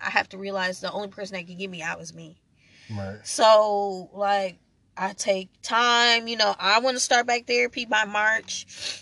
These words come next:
Speaker 1: Um, and I'm just, like, kinda thinking, how am I gonna do all this shit? Because I want to go to Carnival. I want to leave the country for my thirtieth birthday, which is in September.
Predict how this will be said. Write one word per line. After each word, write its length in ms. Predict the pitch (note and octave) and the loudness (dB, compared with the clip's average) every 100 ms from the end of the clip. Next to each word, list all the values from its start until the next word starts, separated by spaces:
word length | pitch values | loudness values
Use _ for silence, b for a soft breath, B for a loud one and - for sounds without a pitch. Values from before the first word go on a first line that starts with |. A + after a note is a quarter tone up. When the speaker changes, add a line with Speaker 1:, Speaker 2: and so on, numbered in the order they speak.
| B - | B -6
Speaker 1:
Um, 580 | - D4 A#3+ F#3+ F#3 F#3 F#3 - - | -2 0 0 0 -4 -6 -12 -18 -14
and 160 | G3 G#3 | -6 -2
I'm 140 | G#3 | -2
just, 240 | G#3+ G#3+ - | -4 -8 0
like, 400 | G3+ F#3+ F#3+ F3 - - - - | 2 4 2 -2 -8 -20 -20 -6
kinda 300 | - G#3+ G#3 | 4 4 4
thinking, 460 | G3 G#3+ G3+ G3+ G3 | -4 -8 -8 -10 -10
how 340 | F#3+ - A3+ | -8 -4 -4
am 120 | A3 G3+ | -4 -6
I 80 | |
gonna 160 | G3 F#3+ | -6 -8
do 120 | F#3 | -6
all 140 | F#3 F3+ | -6 -8
this 120 | F3 | -10
shit? 320 | - A2+ F#3+ _ B B B | -14 -14 -20 _ B B B
Because 320 | G3+ F#3 F#3 F3+ | -6 0 0 0
I 320 | F#3 F#3+ G3 F#3 | -2 0 0 -2
want 300 | G3 F#3+ F3 | -4 -8 -8
to 100 | F#3 | -8
go 180 | F#3+ F#3+ | -4 -4
to 80 | |
Carnival. 680 | F#3 A3 A#3+ A#3+ B3 A#3+ C4 B B B | 0 2 2 2 0 0 -4 B B B
I 100 | A3+ | -2
want 120 | G#3+ | -2
to 80 | G#3+ | -6
leave 160 | G3+ | -8
the 60 | F#3+ | -8
country 380 | - B3+ B3 B3 | -4 -4 -4 -6
for 120 | A#3 | -2
my 160 | G3+ F#3+ | 0 2
thirtieth 400 | G3 G3+ F#3+ - | 0 -2 -4 0
birthday, 360 | G#3+ A#3+ B3 | 2 2 -2
which 160 | A#3 A3+ | -2 -6
is 120 | G3 | -8
in 100 | F#3+ | -10
September. 680 | F#3+ E3 - A#3 A#3+ B3 | -8 -8 -6 -6 -2 -2